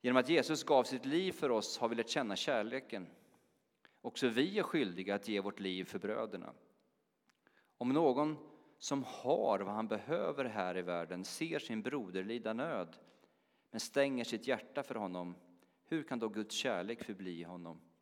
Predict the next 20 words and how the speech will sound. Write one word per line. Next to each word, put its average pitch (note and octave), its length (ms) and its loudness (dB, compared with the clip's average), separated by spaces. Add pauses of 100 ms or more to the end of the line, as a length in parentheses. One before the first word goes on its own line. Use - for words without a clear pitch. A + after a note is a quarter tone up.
(540)
Mina A2 200 2
barn, A2 240 6
låt A2 120 2
oss - 80 -8
inte B2+ 200 2
älska G#2+ 280 0
med G#2 120 -6
tomma C3 380 0
ord, F#2 360 -4 (520)
utan G#2 260 -4
med F#2+ 100 -4
handling F2+ 720 -6 (560)
och - 100 -10
sanning." C#2 600 -12 (1300)
Vi C3 80 -10
sitter C3+ 280 -4
ihop C3 260 -6
som G#2 160 -8
en G2 80 -8
kropp. - 440 -12